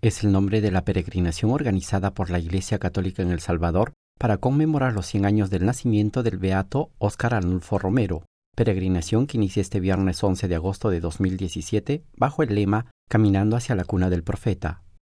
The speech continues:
Recordando que el beato Óscar Romero, obispo de San Salvador, nació el quince de agosto de mil novecientos diecisiete en el municipio de Ciudad Barrios del departamento de San Miguel. Fue asesinado en el altar mientras celebraba la Santa Misa el veinticuatro de marzo de mil novecientos ochenta,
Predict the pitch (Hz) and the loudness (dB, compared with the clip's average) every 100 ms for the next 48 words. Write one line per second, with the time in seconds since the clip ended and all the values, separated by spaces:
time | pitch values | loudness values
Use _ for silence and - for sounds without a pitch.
0 | - 110 110 104 98 101 113 113 98 95 | -4 -2 2 2 4 4 4 2 0 0
1 | 92 87 92 95 - 98 - 92 92 95 | 0 0 0 0 0 -2 2 2 2 2
2 | 120 - - 95 95 - 98 95 95 85 | 0 -2 -2 0 0 -2 -2 0 0 0
3 | 92 85 85 90 117 - - 104 90 110 | -2 0 2 2 0 -4 -2 -2 0 0
4 | 95 - 107 120 101 85 101 - 104 92 | 0 0 0 0 -2 0 -4 0 2 4
5 | 101 101 90 - 101 98 104 92 90 - | 4 2 0 0 0 0 -4 -6 -8 -4
6 | 107 - 143 - - 120 110 101 101 98 | -4 -2 -6 -8 -4 0 2 4 2 2
7 | 92 117 101 151 131 - 104 92 85 92 | 0 -4 0 0 0 -2 -2 0 2 4
8 | 110 - 92 120 - - 98 98 - - | 4 2 0 0 -4 -2 0 0 0 -2
9 | 107 95 95 98 90 - 85 92 92 107 | 2 2 2 2 0 0 0 0 2 2
10 | 85 80 _ _ - 104 95 104 110 98 | 0 -8 _ _ -2 0 0 0 4 4
11 | 104 104 87 85 117 143 135 98 98 - | 4 4 2 0 2 2 2 2 -2 -2
12 | 87 87 92 101 92 82 113 127 143 110 | 0 2 2 2 2 0 0 0 2 0
13 | - 98 98 85 - 113 123 117 92 98 | 0 -2 0 -2 -2 0 0 0 2 2
14 | 107 139 123 104 101 92 85 - 85 92 | 0 -2 2 2 2 0 -2 -2 -2 -2
15 | - - 127 92 82 - | -4 -2 0 0 -4 -8